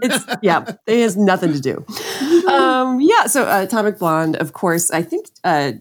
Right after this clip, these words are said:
this, uh, what's her name? Charlize Theron broke several ribs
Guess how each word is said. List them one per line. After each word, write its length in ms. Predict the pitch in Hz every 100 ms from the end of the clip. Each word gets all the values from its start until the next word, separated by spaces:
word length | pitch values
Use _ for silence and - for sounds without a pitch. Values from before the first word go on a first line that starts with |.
| - _ 165
this, 380 | 170 147 - -
uh, 100 | 139
what's 160 | 143 -
her 60 |
name? 140 | 117 80
Charlize 340 | 190 170 170
Theron 340 | 170 165 160 143
broke 280 | 156 156
several 320 | - 165 139 131
ribs 600 | 139 143 123 123 -